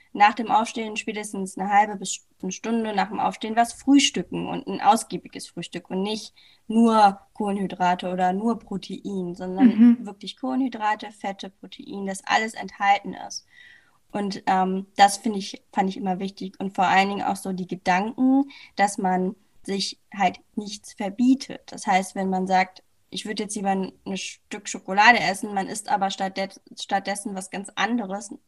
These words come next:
Speaker 1: keine Ahnung, eine Beere oder eine Karotte,
Speaker 2: Mhm.
Speaker 1: dann bringt einem das auf dem Weg in der Phase, in der Phase, wo man ist, gerade auch nichts. Und es ist halt eben kein Binge-Eating, weil Binge-Eating ist, wenn man super unkontrolliert, sehr, sehr viele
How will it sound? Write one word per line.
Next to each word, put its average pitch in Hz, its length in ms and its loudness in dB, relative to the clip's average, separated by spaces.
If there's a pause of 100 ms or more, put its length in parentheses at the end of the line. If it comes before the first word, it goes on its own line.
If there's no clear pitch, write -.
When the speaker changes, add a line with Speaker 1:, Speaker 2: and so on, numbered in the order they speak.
(140)
Speaker 1:
keine - 200 -8
Ahnung, 185 180 -6
eine 175 100 -6
Beere 208 360 -4
oder 180 220 -4
eine 180 140 -8
Karotte, 202 600 -6 (180)
Speaker 2:
Mhm. 214 320 6
Speaker 1:
dann 185 180 -2
bringt 233 320 0
einem 190 200 2
das 185 200 -4
auf 190 160 -6
dem 180 240 -8
Weg 226 240 -4
in 202 120 -6
der 185 160 -4
Phase, 202 640 -2
in 190 140 -4
der 185 140 -8
Phase, 196 340 -4
wo 196 40 -4
man 190 200 -2
ist, 196 180 -10
gerade 196 320 -2
auch 185 240 -4
nichts. 190 480 -20 (460)
Und 202 180 -4
es 196 140 -2
ist 220 220 -4
halt 214 220 6
eben 214 460 -6 (220)
kein 226 360 6
Binge-Eating, 196 540 -6
weil 180 120 -2
Binge-Eating 240 800 -2 (140)
ist, 214 200 -12 (120)
wenn 202 140 -2
man 196 180 2
super 254 520 0
unkontrolliert, 247 1120 0 (540)
sehr, 220 220 0
sehr 214 140 -4
viele 196 560 -4